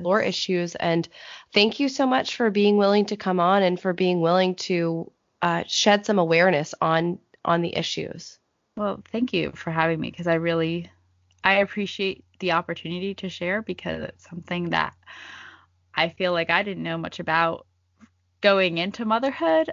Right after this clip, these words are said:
Speaker 2: um, the maternal depletion for sure. Um, I've been through postpartum depression. I've <laughs> been through everything, it feels like.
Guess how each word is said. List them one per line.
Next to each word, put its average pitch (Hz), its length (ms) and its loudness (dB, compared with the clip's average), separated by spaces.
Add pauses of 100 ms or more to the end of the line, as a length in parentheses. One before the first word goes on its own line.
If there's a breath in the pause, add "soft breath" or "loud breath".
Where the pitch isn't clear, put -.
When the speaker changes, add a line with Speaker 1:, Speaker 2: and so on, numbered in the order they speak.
(160)
Speaker 2:
um, 170 360 -2
the 165 80 -10
maternal 170 360 -6
depletion 254 800 0 (100)
for 190 120 -2
sure. 180 720 2 (120)
Um, 170 520 0 (1000 loud breath)
I've 175 300 0
been 165 220 2
through 226 140 -4
postpartum 262 480 2
depression. 277 520 0 (100)
I've 196 320 0
<laughs> - 0 -
been 294 440 8
through 247 560 2 (1300 loud breath)
everything, 240 500 2
it - 140 -8
feels 233 280 0
like. 170 340 0